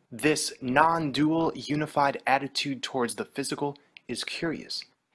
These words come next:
especially when we think of the various spiritual and religious practices of these outer lands,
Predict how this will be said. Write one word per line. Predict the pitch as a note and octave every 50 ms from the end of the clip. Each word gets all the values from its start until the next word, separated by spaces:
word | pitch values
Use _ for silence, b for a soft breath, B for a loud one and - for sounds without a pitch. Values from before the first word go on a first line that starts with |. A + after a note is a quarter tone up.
| b b -
especially | C3+ A#2+ - - - F#3 G3 G3+ - F3 C3 A2 G#2
when | G2 G#2+ G#2+ G#2+
we | G#2+ G#2+
think | - - - F3 F3 E3+ - -
of | C#3 B2 A#2
the | B2+
various | A2 - C#3+ C#3 D3 D#3 D#3 D3+ C3 -
spiritual | - - - - - D3+ D#3+ E3+ E3+ - - - E3 E3+ - -
and | C3 B2+ A#2
religious | B2+ A#2 A#2 C3+ C3 B2+ B2 -
practices | - - - D3+ D3+ D#3+ D#3 - A2+ - - G#2 F#2+ F2+
of | - A#2+ A2+ G#2 G#2 -
these | - C#3+ C#3+ D3 C#3 A#2 -
outer | - B2+ B2 A#2 A#2 G#2
lands, | G2 A#2 B2+ G#2+ E2+ - - - -